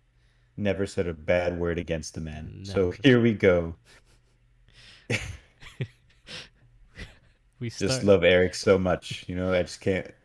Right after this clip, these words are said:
Speaker 2: Yeah,
Speaker 1: You
Speaker 2: I
Speaker 1: wait
Speaker 2: just
Speaker 1: so long for something and you never think it's gonna pay off, and you know what? It did. It
Speaker 2: Yeah, it,
Speaker 1: did.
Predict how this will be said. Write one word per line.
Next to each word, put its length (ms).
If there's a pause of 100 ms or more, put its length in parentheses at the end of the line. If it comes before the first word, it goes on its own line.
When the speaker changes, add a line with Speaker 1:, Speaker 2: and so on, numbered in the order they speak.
(140)
Speaker 2:
Yeah, 360
Speaker 1:
You 100
Speaker 2:
I 40
Speaker 1:
wait 120
Speaker 2:
just 100
Speaker 1:
so 120
long 280
for 100
something 540 (100)
and 180
you 60
never 240
think 160
it's 120
gonna 160
pay 220
off, 220
and 100
you 80
know 80
what? 140
It 120
did. 280 (100)
It 40
Speaker 2:
Yeah, 80
it, 60
Speaker 1:
did. 240